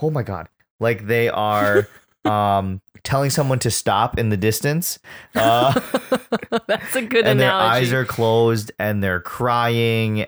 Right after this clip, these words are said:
Speaker 1: and they're singing their little hearts out. You know, I've never felt that way in a church service before. I don't know. Maybe I'm doing it wrong. Have you ever felt that way in a Catholic church service?
Speaker 2: No. And that's the thing that I think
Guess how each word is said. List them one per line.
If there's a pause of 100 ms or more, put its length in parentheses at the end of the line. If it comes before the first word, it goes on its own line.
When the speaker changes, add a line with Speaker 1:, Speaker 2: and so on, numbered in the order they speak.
Speaker 1:
and (420)
they're
singing
their
little
hearts
out. (1300)
You
know,
I've
never
felt
that
way
in
a
church
service
before.
I
don't
know.
Maybe
I'm
doing
it
wrong.
Have
you
ever
felt
that
way
in
a
Catholic
church
service? (580)
Speaker 2:
No. (100)
And
that's
the
thing
that
I
think